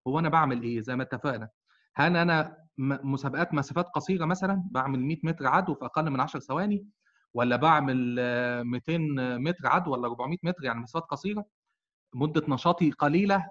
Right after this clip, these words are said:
بعمل وثب طويل في ده حاجة بسيطة بياخدش، آه، آم، آه، ثواني معدودة، آه، ولا بأدي مدة طويلة، سباحة مسافات طويلة، تنس، ألعاب جماعية، بشتغل ساعة وساعتين وتلاتة وهكذا.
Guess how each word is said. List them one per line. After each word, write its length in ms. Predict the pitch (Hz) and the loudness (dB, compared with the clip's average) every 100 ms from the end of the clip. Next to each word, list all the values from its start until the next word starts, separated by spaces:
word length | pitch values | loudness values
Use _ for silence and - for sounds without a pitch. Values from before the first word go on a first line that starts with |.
| - | -2
بعمل 340 | 147 156 147 | 2 2 2
وثب 360 | 135 170 180 - | 2 0 0 -10
طويل 560 | 120 131 180 202 180 - _ | -4 0 0 0 -2 -6 _
في 200 | 127 123 | -6 -4
ده 140 | 120 | -6
حاجة 220 | - 139 | -6 -4
بسيطة 400 | 131 131 185 180 | -4 -2 -2 -2
بياخدش، 520 | 131 123 151 156 - | -2 -2 -4 -8 -8
آه، 260 | 120 117 113 - _ _ _ _ _ 123 | -6 -6 -8 -14 _ _ _ _ _ -4
آم، 480 | 120 123 120 113 117 | -2 0 -2 -4 -6
آه، 460 | 120 117 113 113 | -8 -8 -8 -10
ثواني 360 | 110 123 135 160 | -10 -2 0 2
معدودة، 540 | 139 120 180 208 208 - _ _ _ _ _ - | 2 2 2 0 -2 -4 _ _ _ _ _ -10
آه، 180 | 123 120 | -6 -4
ولا 600 | 123 151 160 156 139 - _ _ | 2 4 4 2 0 -10 _ _
بأدي 380 | 131 151 139 | -4 -4 0
مدة 240 | 143 156 170 | 0 0 -2
طويلة، 420 | - 131 156 135 | -2 0 2 0
سباحة 360 | - 131 147 - | -2 -6 -6 -6
مسافات 320 | 120 - 143 - | -8 -6 -8 -4
طويلة، 800 | 120 147 151 143 135 123 123 113 | -2 0 2 2 2 0 -2 -4
تنس، 560 | - 160 156 143 - - | 0 2 2 0 -6 -12
ألعاب 300 | 113 120 143 | -2 0 0
جماعية، 560 | - 120 113 156 160 143 | 0 -2 0 -2 0 0
بشتغل 460 | 127 120 147 139 123 | -2 -4 -4 -4 -4
ساعة 400 | 151 156 143 135 | -2 4 4 4
وساعتين 520 | - 110 - 160 160 | 0 -8 -4 -2 -2
وتلاتة 500 | 123 123 196 160 139 | -2 -2 0 0 -2
وهكذا. 440 | 120 117 123 117 | -2 -4 -4 -4